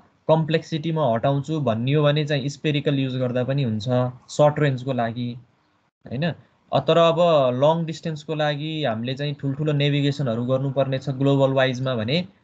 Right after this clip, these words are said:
अ, we have to consider the ellipsoid model, होइन? इलिप्सोइड मोडलमा चाहिँ हामी जानुपर्ने हुन्छ। अब यो इलिप्सोइड मोडल भन्नाले अब,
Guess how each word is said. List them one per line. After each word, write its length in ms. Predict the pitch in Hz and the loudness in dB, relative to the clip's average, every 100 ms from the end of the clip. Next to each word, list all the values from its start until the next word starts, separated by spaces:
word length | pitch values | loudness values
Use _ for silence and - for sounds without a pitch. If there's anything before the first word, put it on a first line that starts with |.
| _ _ | _ _
अ, 320 | - 117 113 104 - _ _ - | -6 -2 -2 -4 -12 _ _ -2
we 80 | 139 | 2
have 180 | 139 139 | 2 2
to 320 | 151 143 123 131 | 0 0 0 -2
consider 340 | 131 139 139 | -4 -2 0
the 120 | 135 | 2
ellipsoid 500 | 139 160 165 165 151 | 2 4 2 2 2
model, 280 | 135 127 113 | 2 2 2
होइन? 180 | 104 160 | 2 0
इलिप्सोइड 480 | 170 143 147 156 135 | 0 0 0 0 -2
मोडलमा 500 | 127 135 139 131 123 | 2 2 2 2 -2
चाहिँ 180 | 139 120 | -2 -2
हामी 140 | 117 | 0
जानुपर्ने 460 | 131 123 120 110 107 | 0 0 -2 -4 -6
हुन्छ। 200 | 101 104 98 - _ _ _ - - _ _ _ _ _ _ _ _ _ _ _ _ _ _ _ _ _ - | -6 -8 -10 -16 _ _ _ -20 -20 _ _ _ _ _ _ _ _ _ _ _ _ _ _ _ _ _ -8
अब 100 | 123 | -2
यो 640 | 160 170 156 127 123 113 - | 2 4 4 4 2 0 -2
इलिप्सोइड 460 | 160 175 190 196 180 | 0 2 2 2 2
मोडल 600 | 160 156 165 170 160 139 | 4 4 4 4 2 0
भन्नाले 460 | 117 113 120 139 180 | 0 0 0 2 2
अब, 340 | 160 156 151 | 2 0 -2